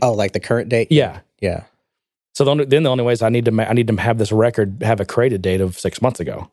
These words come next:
Speaker 2: Well, how do you do that?
Speaker 1: Right.
Speaker 2: The answer is you just set the created date and it works. <laughs>
Speaker 1: That's good to know. I'll have to know
Speaker 2: Yeah.
Speaker 1: that, 'cause I do have plenty of things that do rely on that.
Speaker 2: Right.
Speaker 1: And I'm not,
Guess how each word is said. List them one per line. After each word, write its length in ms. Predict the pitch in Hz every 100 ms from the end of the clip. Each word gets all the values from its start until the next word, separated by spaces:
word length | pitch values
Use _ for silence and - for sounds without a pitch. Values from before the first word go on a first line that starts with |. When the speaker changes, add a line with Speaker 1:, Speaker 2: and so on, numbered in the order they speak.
| -
Speaker 2:
Well, 140 | 101 - _ _
how 120 | -
do 80 | 73
you 100 | 85
do 180 | 107 127
that? 260 | 82 67 - _ _ _ _ _
Speaker 1:
Right. 320 | 104 98 90
Speaker 2:
The 80 | -
answer 180 | 98 131
is 100 | 135
you 60 | 135
just 160 | 165
set 140 | - 165
the 80 |
created 240 | 165 214 170
date 100 | 113
and 80 | 147
it 40 |
works. 380 | 185 - - - - - - - _ _ _
<laughs> 640 | _ _ _ _ _ -
Speaker 1:
That's 120 | 127
good 120 | 196
to 80 | 170
know. 80 | 180
I'll 80 | 135
have 80 | 139
to 60 |
know 80 | 131
Speaker 2:
Yeah. 100 | 135
Speaker 1:
that, 80 | 147
'cause 100 | 139
I 80 | 165
do 140 | 185 208
have 240 | 175 -
plenty 260 | - 151 160
of 100 | 220
things 240 | 185 139
that 120 | 120 113
do 160 | 127
rely 340 | 117 101 113 143
on 140 | 98
that. 140 | 95
Speaker 2:
Right. 180 | 95 92
Speaker 1:
And 300 | 87 107 101 -
I'm 120 | 117
not, 180 | 165